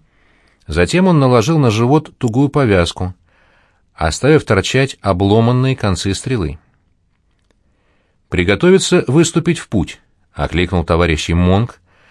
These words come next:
закончив готовить Хайду к обратной дороге к цивилизации.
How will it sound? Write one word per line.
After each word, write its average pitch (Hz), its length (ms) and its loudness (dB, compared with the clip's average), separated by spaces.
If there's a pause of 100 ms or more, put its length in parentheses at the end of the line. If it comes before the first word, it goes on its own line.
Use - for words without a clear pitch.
(220)
закончив 139 600 -2
готовить 120 420 2
Хайду 139 440 0
к - 80 -6
обратной 110 460 0
дороге 101 560 0
к - 60 -20
цивилизации. 104 840 -6